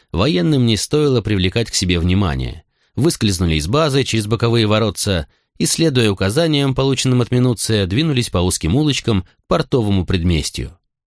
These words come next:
Там было полно питейных заведений, борделей и дешевых, сдававшихся в наем каморок, а на улицах то и дело попадались пьяные моряки и бойцы корабельной пехоты с базы, на которых горожане, собиравшиеся группами у общественных питьевых фонтанов,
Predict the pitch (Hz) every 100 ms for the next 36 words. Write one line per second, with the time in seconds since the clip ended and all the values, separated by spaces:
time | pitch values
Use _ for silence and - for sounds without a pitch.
0 | _ _ _ _ _ _ _ - 156 151
1 | 147 117 95 90 92 127 139 131 104 101
2 | 95 92 87 85 78 76 64 62 - -
3 | 101 139 170 165 131 85 76 76 - 170
4 | 147 117 90 92 113 123 95 - 98 92
5 | 98 92 82 95 139 78 - _ _ _
6 | _ - - 123 170 143 - 104 110 113
7 | 110 135 104 87 95 113 101 - 107 107
8 | 90 85 92 117 175 - 135 104 92 -
9 | 151 110 101 101 107 98 87 85 - 143
10 | 127 104 107 101 73 65 - _ _ _
11 | 78 85 87 87 73 82 85 135 127 -
12 | 87 95 92 - 78 - 85 131 - 101
13 | 95 - 98 - - 110 87 82 - 90
14 | 87 82 78 - 71 71 131 139 -